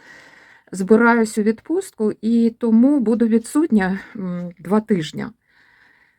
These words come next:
І для рослин це завжди випробування, коли ти їдеш і комусь доручаєш свої рослини. Звісно, що,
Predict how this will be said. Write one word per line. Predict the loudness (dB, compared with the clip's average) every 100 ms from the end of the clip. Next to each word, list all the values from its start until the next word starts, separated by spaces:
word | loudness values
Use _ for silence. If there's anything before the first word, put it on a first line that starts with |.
| _ _ _ -2
І | 2 2
для | 2 2 2 0 -4 -12 -20 -6
рослин | -2 0 0 0
це | 2 0
завжди | 0 0 2
випробування, | 2 2 0 0 -4 -6 -8 -8 -10 -8
коли | -8 -6
ти | -4
їдеш | -4 -2 -2 -2 -4 -10 _ _ _ _ _ _
і | 0 2 2
комусь | 2 2 2 0 -12 -14 -10
доручаєш | -4 -2 -2 -2 0 0 -2
свої | -4 -2 -2
рослини. | -2 -2 -2 -2 -4 -8 -12 _ _ _ _ _
Звісно, | -2 0 4 2
що, | 2 -2 0 0 -4